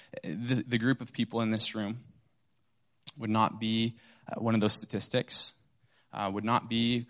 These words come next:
one of those people, uh, that have walked away from you, that have fallen away from, uh, the truth and lost touch of their relationship with the Holy Spirit, but I pray that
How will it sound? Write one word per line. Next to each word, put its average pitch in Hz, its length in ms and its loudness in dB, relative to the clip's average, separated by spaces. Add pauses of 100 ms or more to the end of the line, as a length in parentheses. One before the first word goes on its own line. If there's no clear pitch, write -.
(140)
one 113 160 0
of 101 160 0
those 104 280 2
people, 117 640 -4 (260)
uh, 98 140 0
that 98 180 0
have 98 320 -2
walked 113 300 8
away 104 240 4
from 120 240 -4
you, 123 160 -4
that 117 80 -6
have 104 100 -6
fallen 110 320 0
away 104 240 -4
from, 107 380 -12 (260)
uh, - 180 -10
the 101 100 -6
truth 123 540 -2
and 98 280 -8
lost - 280 -2
touch - 360 -2
of 104 100 -8
their 101 120 -6
relationship 101 500 -4
with 107 100 -14
the - 80 -16
Holy 113 180 -4
Spirit, 117 360 -6
but - 100 -8
I 110 60 -2
pray 107 300 -6
that 101 200 -4